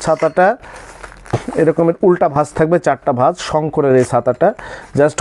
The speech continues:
খুললেই এরকমের ছয় শিরার একটা মজবুত একটা রড হবে, ছয় শিরার একটা রড হবে। এবং এটা খোলার সঙ্গে সঙ্গেই এরকমের নয় ইঞ্চি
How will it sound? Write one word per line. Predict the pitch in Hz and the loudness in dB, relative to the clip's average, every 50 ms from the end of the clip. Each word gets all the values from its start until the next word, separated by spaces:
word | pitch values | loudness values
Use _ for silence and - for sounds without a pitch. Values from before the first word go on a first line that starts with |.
| - - | -4 -2
খুললেই | - 151 156 170 175 190 175 175 233 254 - - - - - - - - - _ - - - - - - - - - - - - - - - 147 | 0 2 4 4 4 4 4 4 2 0 -4 -12 -20 -20 -20 -20 -20 -20 -20 _ -12 -10 -10 -10 -10 -14 -20 -20 -20 -20 -20 -20 -8 -2 0 2
এরকমের | 151 156 151 - 160 156 156 151 151 - - - - - | 2 2 2 2 0 0 0 -2 -4 -8 -16 -14 -10 -8
ছয় | - - 170 170 170 - | -2 0 0 0 0 -2
শিরার | - - 151 151 151 147 147 139 | 0 2 2 4 4 2 0 -2
একটা | - - 147 143 - - 143 139 131 127 127 | 0 0 2 2 0 0 2 4 4 6 6
মজবুত | 139 156 143 135 139 143 139 - - - - | 4 2 2 2 2 2 2 0 -2 -4 -6
একটা | 123 - 135 127 120 | -2 0 2 2 4
রড | 123 127 123 120 | 4 2 2 0
হবে, | 123 135 165 175 180 | 0 0 -2 -2 -2
ছয় | - - 135 131 127 - | -2 -2 -2 -2 -2 0
শিরার | 135 123 120 117 117 | 2 4 4 4 2
একটা | 113 - 123 117 113 | 2 2 2 2 4
রড | 113 117 113 113 | 2 2 2 0
হবে। | 123 127 160 202 - - - - - - - - - - - | 0 0 0 0 -2 -6 -14 -20 -20 -20 -20 -20 -8 -4 -2
এবং | 120 127 131 139 | 0 0 0 0
এটা | 131 147 - | 0 -2 -4
খোলার | - 151 151 156 147 - | -2 0 0 0 0 0
সঙ্গে | 151 143 143 151 170 175 - | -2 -2 0 0 0 0 2
সঙ্গেই | 180 175 170 143 147 175 - - - - - - - - - - - - - - - - - - - - - - - - - - - - - - 175 | 0 2 2 2 2 0 -2 -4 -10 -20 -20 -20 -20 -20 -20 -20 -20 -20 -18 -16 -16 -14 -14 -14 -14 -14 -14 -14 -14 -14 -14 -12 -12 -12 -4 -2 0
এরকমের | 156 151 156 - 160 151 160 160 - - - - 170 151 147 | 0 0 0 0 2 2 2 0 -2 -6 -6 -2 2 2 4
নয় | 151 170 180 180 | 4 4 2 2
ইঞ্চি | 170 156 - 160 | 0 0 0 0